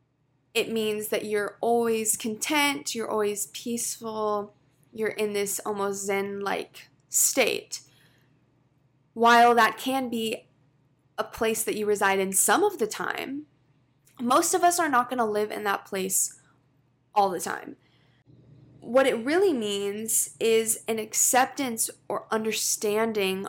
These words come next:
of what is happening in the moment, what is happening right now,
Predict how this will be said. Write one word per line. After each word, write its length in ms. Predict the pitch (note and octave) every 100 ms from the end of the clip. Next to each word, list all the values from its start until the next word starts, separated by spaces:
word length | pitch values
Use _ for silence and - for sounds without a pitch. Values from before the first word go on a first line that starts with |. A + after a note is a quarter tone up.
| -
of 180 | G3 G3
what 400 | G3 G#3 G#3 -
is 180 | G#3 G3+
happening 520 | - G3 F#3+ G3+ G3
in 280 | - G3 F#3+
the 60 | F#3+
moment, 380 | F3+ G#1+ - - _
what 200 | G#3 G#3
is 120 | A3
happening 480 | - G3 G3+ G3 G3
right 320 | G3 F#3+ G3
now, 420 | F#3+ F#3 - -